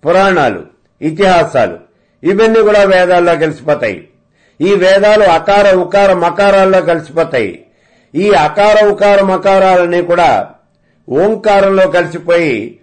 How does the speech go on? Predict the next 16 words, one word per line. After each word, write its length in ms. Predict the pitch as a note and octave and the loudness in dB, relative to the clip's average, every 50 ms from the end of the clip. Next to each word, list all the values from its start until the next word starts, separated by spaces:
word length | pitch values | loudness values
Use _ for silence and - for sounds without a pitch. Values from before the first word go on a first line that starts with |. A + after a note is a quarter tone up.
| _ - | _ -14
మాయలో 420 | B2+ C3 D3 D#3+ D#3+ D#3+ D#3 D3+ D3 D3 | -8 -4 0 0 2 2 2 2 0 0
లీనమైపోతాయి. 840 | C#3+ C#3 C#3 C#3 C#3 C#3 C3+ C3+ - A#2+ B2+ B2 - A#2+ A#2 G2+ - - _ _ _ _ _ _ _ _ _ _ _ _ _ _ _ _ _ - | 0 0 -2 -2 -2 -2 -2 -4 -4 -4 -6 -4 -4 -6 -8 -8 -8 -14 _ _ _ _ _ _ _ _ _ _ _ _ _ _ _ _ _ -8
ఈ 120 | C3+ E3+ G#3 | -4 0 0
రకంగా 560 | A3+ G#3+ G#3 G3 G#3+ G#3+ G#3+ G#3 F3+ C3+ A2 G2+ B2 - - _ _ _ _ _ _ _ _ - | 2 2 2 0 0 -2 0 0 2 2 0 0 -2 -6 -12 _ _ _ _ _ _ _ _ -10
నామరూపాత్మకమైనటువంటి 1900 | A#2 C3+ D3+ F#3 G#3 G#3+ G#3 G#3 G#3 G#3 G#3 G#3 G3+ G3+ G3+ G3+ G3+ G3 G3+ F#3+ G3 G3 F#3+ F#3+ G3 F#3+ F#3+ F#3+ F#3+ F#3+ F#3+ F#3 E3 F3+ F#3 F#3 F#3 F3+ E3+ | -6 -4 -2 0 0 0 0 0 2 2 2 0 0 0 0 0 0 0 -2 -4 -4 -4 -2 -2 -2 -2 -2 0 0 0 -2 -2 -2 -2 -4 -2 -2 -2 -2
జగత్తంతా 640 | D#3+ F3+ F3+ G3 F#3+ F#3+ - F#3 F3+ F3 F#3 F3+ F3+ | -2 0 0 0 -2 0 -2 -4 -2 0 0 0 0
కూడా 220 | E3 F3 F3 F3 F3 | 2 2 2 2 0
మాయలో 420 | E3+ E3 E3 E3+ F3 F3 E3+ F3 E3+ | 0 0 0 0 0 0 2 2 0
లీనమైపోతుంది. 1000 | E3 E3 E3 E3+ E3 E3 E3 E3 E3 D3+ D3+ D#3 D#3 D#3 D#3 D3+ D3+ D3 D3+ D3 C3+ A2 F#2 E2+ E2 D2 - _ _ _ _ _ _ _ _ _ _ _ _ _ _ _ - | 2 2 0 0 0 -2 -2 -2 -4 -4 -2 -4 -4 -4 -4 -6 -4 -2 -2 -2 -4 -6 -8 -12 -18 -20 -20 _ _ _ _ _ _ _ _ _ _ _ _ _ _ _ -14
ఇప్పుడు 360 | A#2 A#2+ A#2 - G3 A3 C4+ C#4+ - - _ _ _ _ _ _ _ _ _ _ - | -14 -12 -10 -4 -2 -2 -2 -2 -6 -14 _ _ _ _ _ _ _ _ _ _ -10
ఈ 120 | D3 G3 A3 A3 | -6 -2 -2 -2
మాయ 360 | G3 E3+ D#3+ E3+ G3 G#3+ A3+ A3+ | -2 -2 -2 0 2 2 2 2
అనేది 460 | G#3 F#3+ F3+ F3+ F3 F3 F3+ D#3+ B2 G#2+ G#2+ G#2+ A#2+ - _ _ _ _ - D#3 | 2 2 0 -2 -2 0 0 -2 -2 -4 -6 -10 -14 -18 _ _ _ _ -6 -2
ఆ 80 | E3 F#3 F3+ | -2 -2 0
పరమేశ్వరుల్లో 840 | D#3+ E3+ F#3 F#3+ F#3+ G3 F#3+ - - F3+ F3 E3+ E3 E3 D#3+ D#3 | 0 -2 -2 -2 -2 -2 -4 -4 -4 -4 -4 -2 -2 0 0 -2
లీనమైపోతుంది. 920 | D3+ D3 C#3+ C#3+ C#3+ C#3 C#3 C3+ C3+ C3 C3 B2 G#2 A#2 A#2 A2+ A2 G#2 | -2 -2 -4 -4 -4 -4 -4 -4 -4 -4 -6 -8 -6 -6 -10 -8 -8 -10